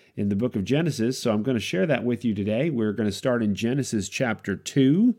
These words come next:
verse eighteen. Genesis two,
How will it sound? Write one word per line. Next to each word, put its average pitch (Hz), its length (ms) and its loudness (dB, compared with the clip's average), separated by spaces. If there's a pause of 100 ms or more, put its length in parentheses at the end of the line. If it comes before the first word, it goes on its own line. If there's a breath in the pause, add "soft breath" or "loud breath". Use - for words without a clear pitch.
(1000 soft breath)
verse 110 380 0
eighteen. 123 840 0 (720)
Genesis 147 600 -2
two, 110 560 0